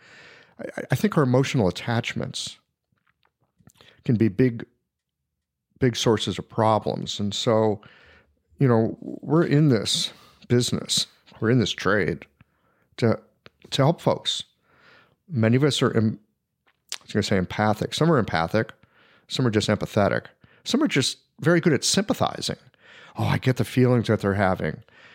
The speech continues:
You know, and we think if we, like, really grok our patients' feelings, that'll somehow be helpful to them. I would suggest it's probably not. It's good to know what they're feeling, but if we take on those feeling tones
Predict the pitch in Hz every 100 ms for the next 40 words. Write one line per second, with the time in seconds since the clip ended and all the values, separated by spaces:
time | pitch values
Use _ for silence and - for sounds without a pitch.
0 | _ - 110 107 107 101 131 120 117 107
1 | 98 95 104 113 123 117 95 92 98 107
2 | 113 110 104 - 113 104 95 - - 123
3 | 120 - - - - - _ _ _ -
4 | 101 95 110 101 98 98 85 110 - -
5 | - - 50 - _ _ _ _ _ _
6 | - 123 135 - 101 101 - - - 107
7 | 95 90 117 113 - - 160 127 104 107
8 | 175 143 92 - - - 50 - 151 -
9 | - - _ 113 110 107 - 147 139 -
10 | - 123 135 135 104 98 - 165 175 131
11 | 95 - 50 - - -